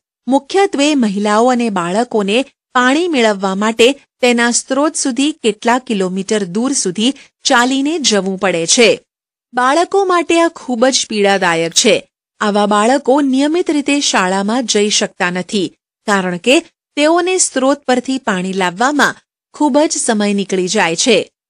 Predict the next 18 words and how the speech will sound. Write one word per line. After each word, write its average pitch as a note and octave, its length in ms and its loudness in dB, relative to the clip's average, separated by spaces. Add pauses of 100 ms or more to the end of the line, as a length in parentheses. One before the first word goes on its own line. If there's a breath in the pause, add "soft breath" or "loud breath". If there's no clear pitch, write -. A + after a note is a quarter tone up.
(840)
મહિલાઓને F#4+ 580 2
અનેક C#4 420 0
ઘરેલું A#3 460 0
કાર્ય G#3 360 -2
કરવા F#3 360 -2
પડે F3+ 260 -2
છે. G3+ 320 2 (300)
જો A3+ 160 2
તેઓને B3+ 480 2
પાણી A#3 380 0
પણ B3 220 0
ભરીને G#3 420 -2
લાવવું F3+ 420 -4
પડે, C#4 300 2
તો - 380 -2
તેઓના D4+ 540 0
કામનો G#3+ 540 -2
ભાર F3+ 380 0